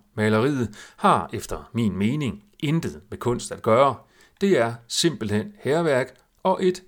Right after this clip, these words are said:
meget dyrt P R-stunt. Til sidst vil jeg nævne, at D R har bragt en nyhed om, at en buddhistisk festival nu fejres i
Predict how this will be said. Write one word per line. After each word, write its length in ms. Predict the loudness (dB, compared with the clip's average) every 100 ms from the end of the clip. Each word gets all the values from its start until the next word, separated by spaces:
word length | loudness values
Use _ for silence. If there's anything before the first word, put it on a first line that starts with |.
| -12
meget 460 | -4 0 2 0
dyrt 360 | -2 -6 -8 -14 -18 -4
P 100 | -2
R-stunt. 720 | -2 -8 -6 -6 -8 -10 -20 _ _ _ _ _ _ _ _ _ _ _ -20 -20 -20 _ _
Til 280 | -4 -4 -2
sidst 380 | 2 2 0 -6
vil 100 | -8
jeg 120 | -8
nævne, 320 | -4 -2 0
at 160 | -2 -2
D 20 |
R 280 | 0 2 2
har 140 | 2
bragt 340 | 0 0 0 0
en 120 | 0
nyhed 240 | 2 2
om, 200 | 4 4
at 160 | 2 2
en 280 | 2 0 -4
buddhistisk 680 | -8 -4 -2 -2 -2 -6 -6
festival 640 | 0 0 0 -2 -2 -2
nu 200 | -4 -6 -8
fejres 520 | -10 -4 -2 0 -2
i 180 | -6 -10